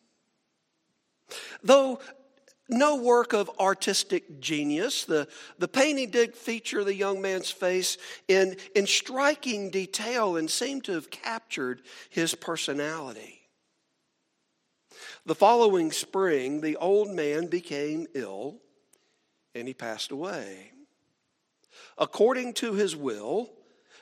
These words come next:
the entire art collection was to be auctioned off. The day soon arrived, drawing art collectors from around the world.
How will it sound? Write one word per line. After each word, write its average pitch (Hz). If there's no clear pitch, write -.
the 190
entire 226
art 202
collection 143
was 214
to 214
be 196
auctioned 175
off. -
The 175
day 214
soon 226
arrived, 143
drawing 180
art 226
collectors 190
from 170
around 202
the 165
world. 165